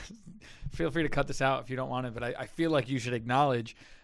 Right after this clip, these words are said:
that you weren't giving a, um, a white power symbol in the picture I posted on Instagram, 'cause a few people commented that you were. You literally just have your hand on your own lap,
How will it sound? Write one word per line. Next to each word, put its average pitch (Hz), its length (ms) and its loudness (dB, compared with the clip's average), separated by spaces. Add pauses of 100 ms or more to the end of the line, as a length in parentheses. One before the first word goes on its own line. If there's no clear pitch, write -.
that 131 340 4
you 127 80 0
weren't 156 320 6
giving 143 460 2
a, 127 340 0
um, 120 340 -6
a - 80 0
white 139 280 4
power 165 280 8
symbol 123 300 -2
in 117 60 -2
the 113 80 -4
picture 143 320 2
I 131 40 4
posted 127 360 0
on 151 40 -2
Instagram, 123 480 -2
'cause 120 120 -6
a 117 40 -4
few 151 200 0
people 135 200 2
commented 139 440 2
that 127 140 2
you 123 100 -2
were. 139 340 8 (320)
You 151 140 6
literally 190 320 10
just 160 160 2
have 147 180 8
your 139 140 6
hand 143 400 4
on 143 280 2
your 131 160 2
own 135 280 4
lap, 123 320 6